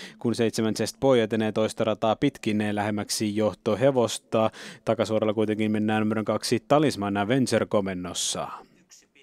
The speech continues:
Hylätään yksi, Far From Low, Far From Lown, Hannu Torvinen pitkä laukka ja kuusi, Minneapolis hylätty liiat. Laukat numerot yksi ja kuusi on hylätty.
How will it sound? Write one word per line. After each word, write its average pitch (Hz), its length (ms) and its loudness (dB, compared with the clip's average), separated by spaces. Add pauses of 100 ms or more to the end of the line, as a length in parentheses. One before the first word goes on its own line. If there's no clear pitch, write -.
(520)
Hylätään 135 500 2 (180)
yksi, 135 540 0
Far 127 240 2
From 117 220 2
Low, 117 180 4 (100)
Far 160 180 4
From 131 200 2
Lown, 123 320 4 (200)
Hannu 120 220 0
Torvinen 113 460 2
pitkä 147 300 0
laukka - 420 2 (300)
ja 117 80 0
kuusi, 113 360 0
Minneapolis 110 840 2
hylätty 104 460 -2 (100)
liiat. 107 440 0
Laukat 110 320 0
numerot 98 240 -8
yksi 120 280 -2
ja 98 140 -6
kuusi 104 420 -4
on 82 140 -12
hylätty. 117 420 0